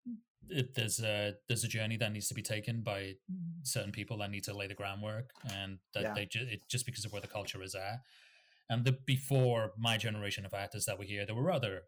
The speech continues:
Speaker 1: uh, South Asian actors that were there before me as well.
Speaker 2: Sure.
Speaker 1: And you have to honor that to some degrees in terms of what they had to go through because of where the culture was at and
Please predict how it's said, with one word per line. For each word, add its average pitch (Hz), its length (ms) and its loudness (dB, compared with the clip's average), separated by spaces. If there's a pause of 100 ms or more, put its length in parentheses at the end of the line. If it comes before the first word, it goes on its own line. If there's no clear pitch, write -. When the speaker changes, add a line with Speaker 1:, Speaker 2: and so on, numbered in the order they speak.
(120)
Speaker 1:
uh, 170 140 -10 (200)
South 113 260 2
Asian 98 200 -2
actors 95 300 -8
that 98 120 -4
were 98 180 -8
there 98 120 -2
before 101 320 -2
me 110 180 2
as 95 160 -6
well. 104 440 0
Speaker 2:
Sure. 120 280 6 (480)
Speaker 1:
And 127 220 6
you 120 80 6
have 110 160 2
to 120 100 -4
honor 110 260 0
that 95 200 -2 (460)
to 127 80 0
some 113 160 2
degrees 98 320 -6
in 101 60 -4
terms 104 200 -4
of - 60 -8
what 101 100 -10
they 107 160 2
had 107 160 0
to - 60 -6
go 95 160 -6
through 95 400 -12
because 98 220 -10
of 98 80 -8
where 98 100 -10
the 98 60 -8
culture 95 300 -8
was 95 160 -8
at 98 340 -6
and 98 120 -16